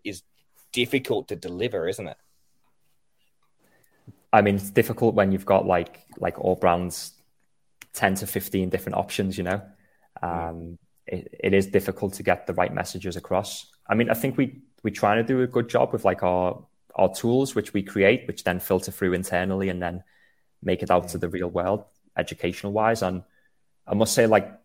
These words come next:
Speaker 2: the On Tech reps, I mean, I meet a lot of them. It's really exciting. I mean, I used to also
Speaker 1: Mm.
Speaker 2: be there, let's say, on the front line, the face of the consumer. So,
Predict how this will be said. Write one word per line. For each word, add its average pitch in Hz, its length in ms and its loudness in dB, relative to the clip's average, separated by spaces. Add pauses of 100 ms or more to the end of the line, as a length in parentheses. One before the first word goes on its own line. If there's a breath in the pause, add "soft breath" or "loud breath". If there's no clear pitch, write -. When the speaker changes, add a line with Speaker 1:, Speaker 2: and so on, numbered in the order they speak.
(220)
Speaker 2:
the 87 100 0
On 95 220 2
Tech - 280 -2
reps, - 600 0 (200)
I 92 80 -2
mean, 92 140 0
I 90 80 2
meet 90 220 -2
a 87 40 0
lot 87 180 2
of 117 100 -8
them. 113 240 -2 (220)
It's - 160 -14
really 90 200 0
exciting. 90 560 -4 (140)
I 92 80 -2
mean, 92 120 0
I 95 120 4
used 95 240 0
to 107 60 0
also 92 280 0
Speaker 1:
Mm. - 40 -10
Speaker 2:
be 92 240 -4 (520)
there, 95 240 6
let's 95 180 2
say, 101 80 -2
on 90 60 0
the 92 60 -6
front 98 260 -4
line, 95 240 0
the 90 60 -4
face 92 300 -6
of - 40 -20
the - 80 -8
consumer. 98 480 -6
So, 90 280 -6